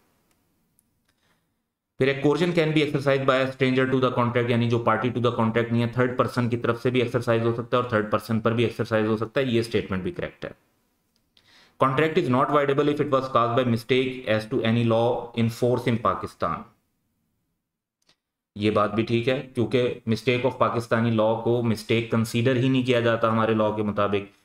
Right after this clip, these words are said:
ये समझा जाता है कि हर person की ड्यूटी है कि उसे Pakistani लॉ की knowledge होनी चाहिए।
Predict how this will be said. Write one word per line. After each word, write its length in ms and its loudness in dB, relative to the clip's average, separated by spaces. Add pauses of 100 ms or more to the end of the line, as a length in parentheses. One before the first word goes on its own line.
(160)
ये 80 2
समझा 300 2
जाता 280 0
है 60 0
कि 100 -2
हर 120 0
person 360 -2
की 100 -4
ड्यूटी 360 -2
है 120 2
कि 80 -4
उसे 140 -2
Pakistani 560 -2
लॉ 140 0
की 120 -2
knowledge 420 -2
होनी 200 -2
चाहिए। 420 -6